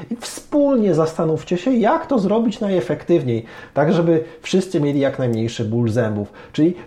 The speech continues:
z-, zabazuj na takim podejściu ludzkim, na bardziej relacyjnym, a nie po prostu tutaj ja wam wyślę Excela, a wy mi wypełniacie. I oni nie wypełnią, no, no Chryste, to jest normalne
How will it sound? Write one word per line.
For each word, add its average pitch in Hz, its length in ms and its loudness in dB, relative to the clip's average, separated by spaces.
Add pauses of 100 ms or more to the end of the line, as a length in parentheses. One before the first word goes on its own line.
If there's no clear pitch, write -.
(140)
z-, 143 300 -2
zabazuj 147 580 2
na 165 100 0
takim 160 260 -2
podejściu 160 460 -2
ludzkim, 160 360 0
na 110 120 -2
bardziej 123 340 2
relacyjnym, 143 680 2
a 117 80 -2
nie 135 160 2
po 131 120 -2
prostu 123 400 -2
tutaj 117 360 -2
ja 123 100 4
wam 107 180 0
wyślę 120 280 -2
Excela, 147 380 0
a 127 80 4
wy 123 120 0
mi 123 140 0
wypełniacie. 113 580 -4
I 175 40 -10
oni 170 140 -6
nie 175 120 -2
wypełnią, 139 680 -2
no, 117 260 -2
no 127 80 -4
Chryste, 117 420 -8
to 120 120 -4
jest 120 140 -6
normalne 110 560 -4